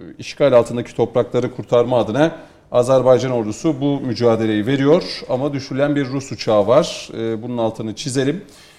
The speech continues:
Şimdi Ayhan Bey, size dönelim. Önümüzdeki dakikalar tabii bunları konuşacağız. E, nasıl bir seçim oldu sizce? E, Amerika'da kırk altıncı başkanlık seçimi.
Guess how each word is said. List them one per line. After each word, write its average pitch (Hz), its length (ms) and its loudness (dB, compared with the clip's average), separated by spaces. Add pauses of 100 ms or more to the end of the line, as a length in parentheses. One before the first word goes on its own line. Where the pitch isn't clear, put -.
(200)
Şimdi 214 280 0
Ayhan 208 340 6
Bey, 180 120 6
size 214 280 4
dönelim. 208 340 4
Önümüzdeki 175 460 -2
dakikalar 175 440 2
tabii 170 200 -2
bunları 165 300 0
konuşacağız. 160 840 2 (680)
E, 139 360 0 (540)
nasıl 240 380 2
bir 302 40 -4
seçim 196 380 -4
oldu 151 240 0
sizce? 131 600 0 (160)
E, 120 560 4 (280)
Amerika'da 139 540 0
kırk - 220 -4
altıncı 131 400 2
başkanlık 123 480 2
seçimi. 123 540 -4